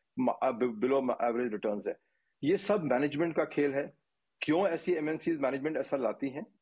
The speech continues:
और मैं खुद एमएनसीज में था, एक टाइम पे City Bank में था, मैं हैरान हूं देख के कि ये performance कैसे, अ, त-,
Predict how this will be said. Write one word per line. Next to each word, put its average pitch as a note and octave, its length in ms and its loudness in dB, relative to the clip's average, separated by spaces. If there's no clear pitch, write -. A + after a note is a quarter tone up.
और B2 100 2
मैं C3+ 160 2
खुद D#3+ 180 2
एमएनसीज C#3+ 400 0
में C#3 140 0
था, C#3 100 0
एक C3 120 -2
टाइम C3 140 -2
पे C3+ 80 -2
City B2+ 240 -2
Bank B2 260 0
में A#2+ 100 0
था, C3 180 0
मैं B2 140 2
हैरान B2+ 580 0
हूं D#3 120 0
देख B2 240 0
के D3 120 0
कि D3 180 0
ये F#3 60 2
performance D3+ 720 0
कैसे, D3 300 2
अ, - 160 -8
त-, - 100 -6